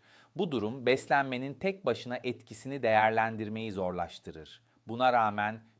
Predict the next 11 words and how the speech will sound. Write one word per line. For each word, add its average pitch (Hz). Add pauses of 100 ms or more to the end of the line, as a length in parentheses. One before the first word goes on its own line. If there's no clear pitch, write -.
bilimsel 117
veriler 110
dengeli 110
beslenmenin 110
genel 117
sağlık 120
üzerinde 107 (120)
olumlu 120
etkileri 110
olduğunu 107
desteklemektedir. 90